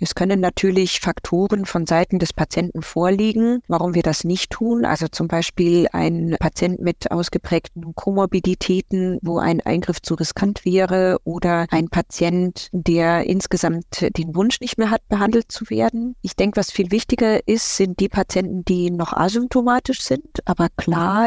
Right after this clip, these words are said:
in der Echokardiografie eine hochgradige Aortenklappenstenose aufweisen. Denn das sind ja die Patienten, die vielleicht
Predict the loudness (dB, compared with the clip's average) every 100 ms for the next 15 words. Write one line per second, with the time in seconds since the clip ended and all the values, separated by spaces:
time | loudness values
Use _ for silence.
0 | 2 -2 -2 0 0 0 -2 -2 -2 -2
1 | -2 -2 -4 -2 0 2 0 0 -2 -2
2 | -2 0 2 0 0 -2 -4 -4 -4 -4
3 | -2 -2 -2 -2 -2 -2 -4 -2 2 2
4 | 2 0 -2 -2 0 2 2 2 0 0
5 | 0 0 2 0 -2 -6 -6 -6 -2 -2
6 | -2 0 2 0 -2